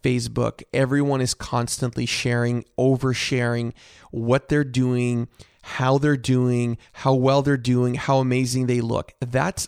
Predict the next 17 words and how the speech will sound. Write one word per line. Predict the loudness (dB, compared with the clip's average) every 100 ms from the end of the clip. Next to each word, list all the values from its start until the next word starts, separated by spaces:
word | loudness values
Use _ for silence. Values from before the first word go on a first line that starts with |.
| -6
awesome. | -4 -2 -2 -2 -2
That's | -2 -2 -4
amazing. | -2 0 0 -2 -4
But | -4 -4 -4
guess | -2 -2 -2
what? | -2 0 0 -2 -12 -20 -20 -18
You | -10 -4 0 2 2 0
endlessly, | -2 0 0 -2 -2 -2 -2
mindlessly | 0 0 0 0 -2 -4 -4
scrolling | -4 -6 -6 -2 0 0 -4
through | -2 -4
Instagram, | -2 -4 -4 -6 -4 -2 -2 -4
through | -6
Snapchat, | -6 -4 -2 -2 -4 -2 0 0 -2
through | -4 -4 -2
Facebook, | 0 0 0 0 0 -6 -20 -10
observing, | -6 -2 2 4 4 2 0 0 0 0 -2 -4